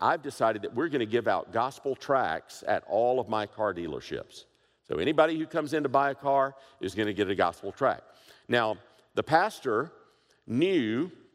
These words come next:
that this man's dealerships had a reputation for cheating people in the service departments.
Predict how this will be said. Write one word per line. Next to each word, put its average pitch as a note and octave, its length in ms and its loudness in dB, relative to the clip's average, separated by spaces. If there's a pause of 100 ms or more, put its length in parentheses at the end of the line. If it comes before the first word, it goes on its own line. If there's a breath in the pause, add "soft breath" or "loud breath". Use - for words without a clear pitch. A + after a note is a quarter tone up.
that A#2 200 2
this C#3 200 -2
man's C#3+ 260 2
dealerships B2 960 0 (420 soft breath)
had B2+ 220 4
a - 20 -4
reputation B2+ 1000 0 (100)
for A#2+ 120 4
cheating D3+ 480 2
people G2 380 -2
in F#2 80 -2
the F#2 80 -4
service F#2 360 0
departments. - 640 -6